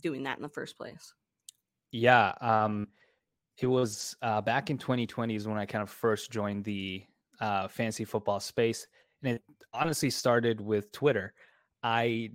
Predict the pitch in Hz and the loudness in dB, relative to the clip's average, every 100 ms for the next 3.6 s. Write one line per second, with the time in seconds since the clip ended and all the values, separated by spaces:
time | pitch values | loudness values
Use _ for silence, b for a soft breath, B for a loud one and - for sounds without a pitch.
0 | 117 110 117 143 147 143 135 127 120 107 | -8 0 2 2 0 0 2 2 0 2
1 | 107 107 113 117 117 127 117 113 - 104 | 2 2 2 -2 -2 -2 -2 -4 -6 -6
2 | 98 - 101 101 135 127 113 110 131 135 | -6 -6 -8 -8 -6 -4 -4 -6 -2 0
3 | 135 120 110 - 110 | 2 0 -2 -4 -2